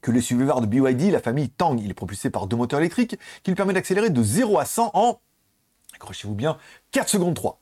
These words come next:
<laughs> La vache. Équipé de la batterie B Y D à lame, le Denza E huit offre une autonomie N E D C de deux cent seize kilomètres sur batterie, mais bon, parce que c'est un modèle hybride, et peut atteindre jusqu'à mille trente kilomètres avec un plein de carburant et une charge complète. Intéressant, n'est-ce pas ?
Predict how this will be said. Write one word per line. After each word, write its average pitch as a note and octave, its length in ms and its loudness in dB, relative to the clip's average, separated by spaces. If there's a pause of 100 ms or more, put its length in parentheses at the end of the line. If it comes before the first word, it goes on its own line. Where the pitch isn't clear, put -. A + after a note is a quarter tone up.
(300)
<laughs> C#3 460 -4
La G#2+ 120 -4 (140)
vache. A#2 240 -4 (300)
Équipé E3 260 0
de F#3 60 2
la F3+ 60 4
batterie F3+ 260 0
B E3+ 80 2
Y F#3 340 4
D G#3 320 2
à A2+ 200 2
lame, C#3 480 2 (280)
le B2 200 2
Denza D3 280 2
E C#3 100 0
huit D#3 220 2
offre - 120 -4
une C3+ 80 0
autonomie C#3 480 -2
N B2 240 -2
E A#2+ 100 4
D A2 160 2
C D#3 220 -2
de A2+ 120 -2
deux G2+ 140 -4
cent A#2 140 -6
seize A#2+ 160 -8
kilomètres A#2+ 280 -2
sur - 80 -8
batterie, C#3+ 420 -6 (400)
mais A#2+ 80 -18
bon, A3+ 120 -8
parce - 100 -16
que - 80 -20
c'est - 80 -14
un E2+ 80 -10
modèle F#2+ 240 -6
hybride, D#3+ 380 0 (380)
et C3+ 60 -2
peut B2 140 -4
atteindre D#3+ 280 -2
jusqu'à A2 260 -4
mille D3+ 160 2
trente - 180 -6
kilomètres G2+ 320 -2
avec G2+ 160 -4
un F#2+ 100 -6
plein G#2+ 120 -6
de G2 60 -6
carburant A2 440 -4
et A2+ 60 -6
une A2+ 100 -2
charge - 200 -4
complète. - 340 -8 (420)
Intéressant, C#3 380 -2
n'est-ce G3+ 140 -2
pas ? G#3 260 -2